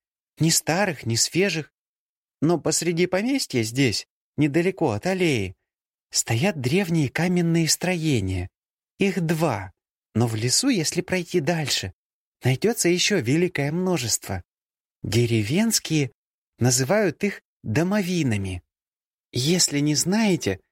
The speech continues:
домовины — это такие домики,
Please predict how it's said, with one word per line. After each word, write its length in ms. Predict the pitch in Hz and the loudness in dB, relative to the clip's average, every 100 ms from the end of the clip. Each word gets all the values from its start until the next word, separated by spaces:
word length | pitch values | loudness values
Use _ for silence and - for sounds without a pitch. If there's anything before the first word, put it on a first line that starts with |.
| _ _ - | _ _ -4
домовины — 720 | 110 156 160 151 247 196 104 - _ _ _ - | 0 2 0 0 2 2 0 -6 _ _ _ -6
это 200 | 226 233 | -2 0
такие 440 | 226 214 220 214 | -2 -4 -2 0
домики, 640 | 147 175 202 151 120 98 | 2 2 2 0 0 -4